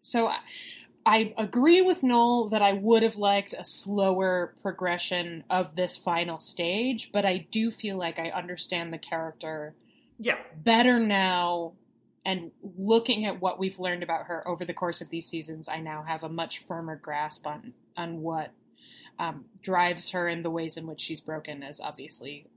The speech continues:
Speaker 1: all of these youngsters are in some way. So, um, she still sucks, but, uh, <laughs> like, Azula still sucks. Um, but it,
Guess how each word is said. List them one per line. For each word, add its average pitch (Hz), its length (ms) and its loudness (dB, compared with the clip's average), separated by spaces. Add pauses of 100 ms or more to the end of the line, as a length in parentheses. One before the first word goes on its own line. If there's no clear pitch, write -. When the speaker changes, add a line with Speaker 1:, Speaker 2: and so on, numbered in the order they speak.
Speaker 1:
all 165 240 -8
of 165 140 -12
these 156 340 -6 (180)
youngsters 170 640 -8
are 147 260 -6
in 156 120 -16
some 151 240 -10
way. 127 240 -16 (100)
So, 170 480 -4 (540)
um, 165 460 -2
she - 200 -2
still 269 320 6
sucks, - 880 6 (640)
but, 196 180 4
uh, 165 280 2 (280)
<laughs> - 280 -14
like, - 220 0
Azula 240 600 6
still 240 480 6
sucks. 277 640 6 (540)
Um, 165 300 -4 (180)
but 190 160 4
it, 170 240 0